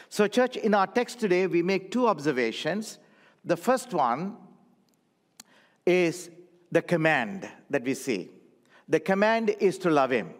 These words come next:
That's the command. And the second observation that we are making here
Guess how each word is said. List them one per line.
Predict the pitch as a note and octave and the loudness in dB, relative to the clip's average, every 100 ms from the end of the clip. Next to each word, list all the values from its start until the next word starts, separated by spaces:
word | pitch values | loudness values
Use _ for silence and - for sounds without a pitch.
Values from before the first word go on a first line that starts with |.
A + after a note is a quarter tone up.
| - _ _ _ _ _ _ | -20 _ _ _ _ _ _
That's | G#3 G#3 | -4 -2
the | G#3 | -2
command. | F#3+ E3 F#2+ - - - _ _ _ _ _ _ _ _ _ _ _ F3 | 0 0 -2 -6 -18 -20 _ _ _ _ _ _ _ _ _ _ _ 2
And | F#3 F#3 | 2 2
the | E3+ | -2
second | - B3+ C#4+ B3+ | 0 0 2 2
observation | G3 D3+ E3+ F3 E3+ D#3 | 2 2 0 0 -2 -4
that | D3 C#3 | -2 0
we | |
are | D3+ | 0
making | E3 F#3 F3+ E3 | 0 -2 -4 -8
here | - G3 A#2 C3 | -2 2 2 0